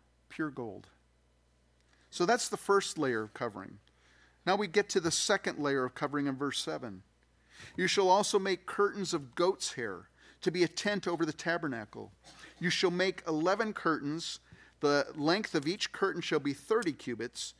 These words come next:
and the width of each curtain four cubits. And the eleven curtains shall all have the same measurements.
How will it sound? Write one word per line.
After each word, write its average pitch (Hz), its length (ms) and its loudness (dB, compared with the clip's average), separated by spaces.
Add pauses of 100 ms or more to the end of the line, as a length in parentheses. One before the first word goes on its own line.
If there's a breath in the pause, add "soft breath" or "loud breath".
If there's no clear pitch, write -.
(200 soft breath)
and 151 140 0
the 151 60 2
width 170 260 2
of 143 100 -2
each 147 260 -2
curtain 147 380 -4
four 175 320 -2
cubits. - 680 -12 (360 loud breath)
And 156 120 0
the 165 60 6
eleven 202 380 4
curtains 190 440 0
shall 151 240 -2
all 170 200 2
have 165 260 -4
the 139 60 -6
same 160 340 -2
measurements. 135 720 -8